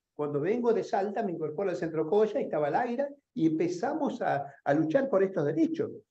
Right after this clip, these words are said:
Allá en nuestra región no existían indígenas, hacíamos todo escondida, la ceremonia, las prácticas, todo estaba prohibido.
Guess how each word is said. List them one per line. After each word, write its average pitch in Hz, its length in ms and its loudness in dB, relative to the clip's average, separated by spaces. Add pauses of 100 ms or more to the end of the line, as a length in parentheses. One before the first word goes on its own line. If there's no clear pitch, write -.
(300)
Allá 160 340 6
en 269 80 4
nuestra 233 300 2
región 170 760 2 (640)
no 170 120 -2
existían 240 400 0
indígenas, 202 760 0
hacíamos 233 440 0
todo 285 200 0
escondida, 233 520 0
la 143 120 2
ceremonia, 208 640 2
las - 180 0
prácticas, 254 580 -2
todo 311 340 -2
estaba 247 480 -4
prohibido. 311 760 2